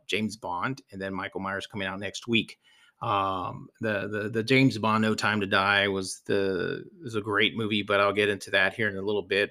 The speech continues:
But, but before we begin the podcast, once again, thanks again for joining in. Um, I'm your host, and,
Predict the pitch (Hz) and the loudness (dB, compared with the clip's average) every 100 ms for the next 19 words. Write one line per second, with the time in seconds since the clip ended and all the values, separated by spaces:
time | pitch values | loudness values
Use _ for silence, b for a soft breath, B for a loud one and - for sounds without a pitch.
0 | - 110 - - b b b - 123 123 | 0 2 2 -4 b b b 4 6 6
1 | 120 151 139 120 120 123 110 95 101 101 | 8 10 10 6 2 2 0 -2 -4 -4
2 | 98 - 113 113 104 92 - 101 98 98 | -6 -6 -6 -4 -4 -4 -6 -6 -6 -8
3 | 104 104 123 113 117 113 110 110 135 - | -8 -6 -8 -4 -2 0 -2 -4 -6 -10
4 | _ 117 110 104 101 98 - 110 110 113 | _ -8 -6 -6 -8 -12 -18 -18 -14 -10
5 | 110 101 120 113 - - - 123 120 120 | -8 -2 0 -2 -4 -12 -10 -2 2 2
6 | 117 117 | 2 0